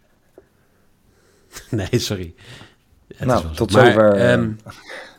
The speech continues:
Speaker 2: nu je toch
Speaker 1: nee,
Speaker 2: weg
Speaker 1: maar
Speaker 2: zijn.
Speaker 1: dat, dat, dat leeft gewoon een stuk meer. Dus ik, weet je,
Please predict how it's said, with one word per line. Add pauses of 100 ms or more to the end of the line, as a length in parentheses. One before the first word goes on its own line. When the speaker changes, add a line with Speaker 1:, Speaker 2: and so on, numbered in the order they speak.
(1400)
Speaker 2:
nu
je
toch
Speaker 1:
nee,
Speaker 2:
weg
Speaker 1:
maar
Speaker 2:
zijn.
Speaker 1:
dat,
dat, (400)
dat
leeft
gewoon
een
stuk
meer.
Dus
ik,
weet
je,